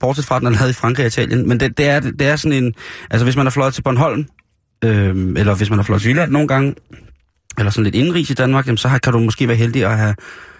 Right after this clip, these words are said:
have sat dig ind i, i sådan en flyver der. Øh, jeg vil på intet tidspunkt have...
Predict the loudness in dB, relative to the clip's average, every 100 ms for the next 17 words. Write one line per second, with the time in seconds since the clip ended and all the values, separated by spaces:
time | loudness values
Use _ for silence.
0 | -20 -4 -2 0 0 0 2 0 0 0
1 | 0 0 0 2 2 0 0 0 0 0
2 | 2 2 0 0 0 0 0 -2 -2 -2
3 | -2 0 2 2 2